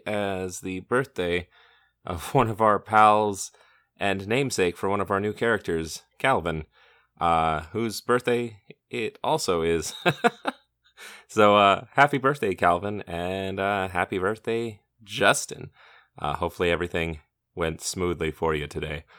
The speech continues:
Uh, secondly, uh, we do not have a sponsor this week,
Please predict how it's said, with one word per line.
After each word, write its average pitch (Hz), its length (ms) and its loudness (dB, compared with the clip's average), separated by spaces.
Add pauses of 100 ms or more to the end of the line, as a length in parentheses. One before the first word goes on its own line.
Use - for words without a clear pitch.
(640)
Uh, 76 380 -4 (160)
secondly, 104 640 0 (180)
uh, 82 240 -2
we 95 120 -2
do 107 120 -4
not 117 200 4
have 98 120 4
a 85 60 -2
sponsor 101 400 0
this 85 220 -4
week, 82 400 -8